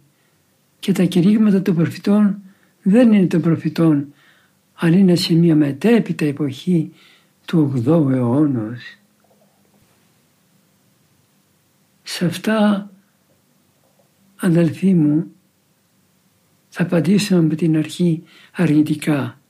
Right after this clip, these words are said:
απαράδεκτα. Δεν τα δεχόμεθα, δεν τα δέχεται η θεολογία μας, ε,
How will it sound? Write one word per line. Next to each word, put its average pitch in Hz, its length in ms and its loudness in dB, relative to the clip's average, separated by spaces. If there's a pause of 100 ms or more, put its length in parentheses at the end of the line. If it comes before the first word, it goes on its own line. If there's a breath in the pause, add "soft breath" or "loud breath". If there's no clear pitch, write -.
(640)
απαράδεκτα. 135 1200 -8 (1160)
Δεν 151 240 0
τα 160 140 2
δεχόμεθα, 165 1000 -2 (1040 soft breath)
δεν 165 160 2
τα 165 160 2
δέχεται 156 380 -2
η 156 140 -2
θεολογία 156 580 -2
μας, 214 420 -4 (1600 soft breath)
ε, 151 520 0